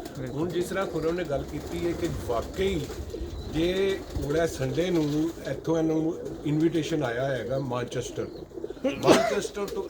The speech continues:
Speaker 2: ਇੱਥੇ, ਉੱਥੇ ਜਾਣ ਵਾਸਤੇ ਇੱਕ ਟਾਈਮ ਚਾਹੀਦਾ, ਪੂਰਾ ਦਿਨ ਚਾਹੀਦਾ।
Speaker 1: ਬਿਲਕੁਲ ਜੀ।
Speaker 2: ਹੁਣ ਉਹ ਸਾਨੂੰ ਉਸ ਚੀਜ਼ ਦੀ ਕਦਰ ਕਰਨੀ ਚਾਹੀਦੀ ਹੈ, ਜਿਹੜਾ ਇੰਨੀ ਦੂਰੋਂ ਜਾਂ ਉੱਥੋਂ ਇੱਥੇ ਆਉਂਦਾ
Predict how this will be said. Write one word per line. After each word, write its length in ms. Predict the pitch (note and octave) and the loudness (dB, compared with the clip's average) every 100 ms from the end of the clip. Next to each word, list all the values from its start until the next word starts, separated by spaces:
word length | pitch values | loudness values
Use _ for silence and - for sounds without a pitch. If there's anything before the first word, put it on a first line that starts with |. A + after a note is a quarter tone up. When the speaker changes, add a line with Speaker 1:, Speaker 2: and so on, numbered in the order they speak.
| D3 | -8
Speaker 2:
ਇੱਥੇ, 220 | C3+ G3 | -8 -8
ਉੱਥੇ 320 | F#3+ E3+ F#3 | -6 -4 -4
ਜਾਣ 300 | D3+ B2+ C3+ | 0 0 2
ਵਾਸਤੇ 240 | E3+ D#3+ F3+ | 0 0 -2
ਇੱਕ 420 | - - - - | -4 -6 -6 0
ਟਾਈਮ 240 | C3 C#3+ | 2 2
ਚਾਹੀਦਾ, 300 | C#3+ C#3 D#3 | 0 0 0
ਪੂਰਾ 280 | E3+ D#3+ D#3+ | 0 2 2
ਦਿਨ 320 | C#3+ B2+ C3 | 0 0 0
ਚਾਹੀਦਾ। 320 | C3 B2+ A2 F#2 | 2 0 0 -2
Speaker 1:
ਬਿਲਕੁਲ 360 | C#3 E3+ - C3 | 2 2 4 0
ਜੀ। 140 | A2 A#2+ | 0 0
Speaker 2:
ਹੁਣ 160 | E3+ | 2
ਉਹ 260 | G3 G3 G3 | 2 2 0
ਸਾਨੂੰ 480 | F3 D3 C#3+ F3+ F#3 | 2 2 4 2 2
ਉਸ 180 | F3+ | 0
ਚੀਜ਼ 260 | F3 F3+ E3+ | -4 -4 -4
ਦੀ 120 | F3+ - | -6 -4
ਕਦਰ 220 | D3 G3 | -2 -2
ਕਰਨੀ 320 | - D#3+ D3+ D3 | 0 0 0 0
ਚਾਹੀਦੀ 340 | D#3 E3 E3+ | 0 -2 -2
ਹੈ, 40 | E3+ | -4
ਜਿਹੜਾ 360 | C#3+ D#3 D#3+ | -2 0 2
ਇੰਨੀ 220 | D3+ D#3 | 2 0
ਦੂਰੋਂ 340 | D#3 C3+ C#3+ D#3 | 0 -2 0 2
ਜਾਂ 180 | D3 D#3+ | 2 0
ਉੱਥੋਂ 420 | D#3+ C#3+ - F#3+ | -2 -4 0 2
ਇੱਥੇ 260 | F3+ F#3 | 2 2
ਆਉਂਦਾ 280 | G3+ F3+ G3+ | 0 0 -2